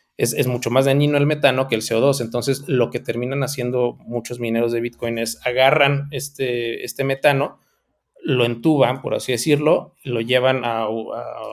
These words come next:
donde está un generador, eh, lo queman de una forma mucho más, este, saludable que solamente es quemarlo al aire, y, eh, con eso p-, prenden un generador y, eh,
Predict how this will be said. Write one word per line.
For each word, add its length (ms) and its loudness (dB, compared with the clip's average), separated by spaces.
donde 240 -4
está 380 -2
un 160 0
generador, 680 2
eh, 640 -6
lo 260 -6
queman 540 0
de 80 -8
una 240 -8
forma 300 -6
mucho 340 -12
más, 260 -6
este, 500 -8
saludable 580 4
que 100 -8
solamente 520 -2
es 260 -10
quemarlo 420 2
al 140 4
aire, 320 0
y, 440 -2
eh, 480 2
con 180 -2
eso 460 -4
p-, 200 -14
prenden 340 0
un 100 -4
generador 680 0
y, 400 -6
eh, 360 -10